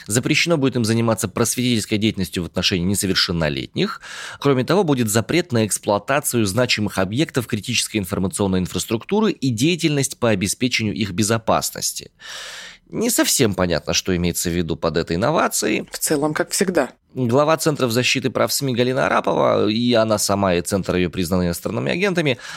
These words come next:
Speaker 1: она опасается, что иноагенты могут запретить администрировать государственные цифровые ресурсы, от портала госуслуг до, например, системы управления светофорами. Кроме того, будет запрет и на получение финансовой господдержки, в том числе при осуществлении творческой деятельности. Эту поправку лоббировала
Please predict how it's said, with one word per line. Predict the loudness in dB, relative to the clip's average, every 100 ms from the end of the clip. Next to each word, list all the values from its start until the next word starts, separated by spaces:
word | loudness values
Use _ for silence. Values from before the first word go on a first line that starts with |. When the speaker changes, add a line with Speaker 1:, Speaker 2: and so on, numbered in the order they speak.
| -2
Speaker 1:
она | 0 2
опасается, | 2 0 0 0
что | 0
иноагенты | 2 2 2 0 0
могут | 0 2 2
запретить | 0 0 -2 -2 -2
администрировать | 0 2 0 0 0 2 0 0
государственные | -2 0 0 0 0 -2
цифровые | -2 0 2 2
ресурсы, | 2 0 2 0 -2 -8 -12 -18 -4
от | -2
портала | 0 2 4 2
госуслуг | 2 0 0 2 2 0
до, | 2 2 4
например, | 2 2 0 2
системы | 0 0 0 0
управления | 2 2 2 2
светофорами. | 0 0 0 0 -4 -4 -12 -18 -14 -12 -2
Кроме | 2 2
того, | 2 4
будет | 4
запрет | 4 2 0 0
и |
на | 0
получение | 2 0 0 0
финансовой | 2 2 0 -2 -2
господдержки, | -2 0 0 2 0 -2 -8 -18 -18 -14 -12
в | -4 0
том | 0
числе | 2 2
при | 2
осуществлении | 2 0 -2 0 -2
творческой | 0 2 2 2 -2 -2 -2
деятельности. | 0 -2 -2 0 -2
Эту | -2
поправку | -4 0 -2 0
лоббировала | 0 2 2 2 0